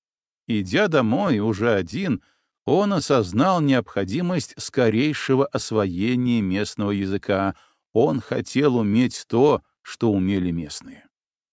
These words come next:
А дома его порадовала жена, сумевшая в первый раз сварить похлёбку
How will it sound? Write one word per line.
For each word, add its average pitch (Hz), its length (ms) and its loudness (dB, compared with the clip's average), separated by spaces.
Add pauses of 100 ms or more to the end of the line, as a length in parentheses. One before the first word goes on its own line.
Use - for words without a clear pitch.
(880)
А 107 180 2
дома 233 480 2
его 120 460 2
порадовала 175 580 0
жена, 101 600 0 (120)
сумевшая 123 760 -4
в - 140 -14
первый 120 440 0
раз 139 240 0
сварить 117 360 -2
похлёбку 120 680 -2